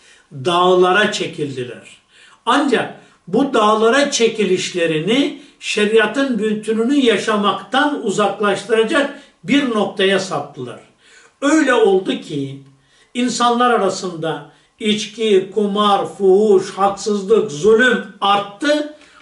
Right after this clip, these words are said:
Onlar dediler ki biz namazımızı kılıyoruz, o bizi ilgilendirmez. Siz bize dokunmayın, biz de size dokunmayalım.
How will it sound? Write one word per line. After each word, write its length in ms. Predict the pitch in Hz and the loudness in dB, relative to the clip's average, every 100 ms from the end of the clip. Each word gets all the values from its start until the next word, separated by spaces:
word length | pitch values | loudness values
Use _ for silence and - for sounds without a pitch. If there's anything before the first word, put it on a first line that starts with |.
| _ | _
Onlar 400 | 262 285 269 233 | 0 2 4 2
dediler 400 | 247 240 226 202 | 0 -2 0 -2
ki 80 | 262 262 | -2 -2
biz 80 | 247 | 0
namazımızı 680 | 254 262 254 269 294 330 254 | 0 2 2 2 2 2 0
kılıyoruz, 480 | 196 165 160 160 214 | 0 0 -2 -4 0
o 160 | 208 | 0
bizi 240 | 190 196 220 | 0 2 2
ilgilendirmez. 840 | 190 165 175 170 165 160 151 127 - - _ | 2 2 0 0 -4 -6 -6 -10 -14 -20 _
Siz 380 | - 285 254 247 | -4 0 0 -2
bize 240 | 202 226 | 0 2
dokunmayın, 560 | 196 190 220 208 226 202 | 2 0 0 0 0 0
biz 180 | 180 175 | 0 0
de 80 | |
size 360 | 170 156 160 151 | -2 -4 -6 -4
dokunmayalım. 720 | 147 143 147 131 120 110 104 | -6 -6 -10 -10 -12 -16 -20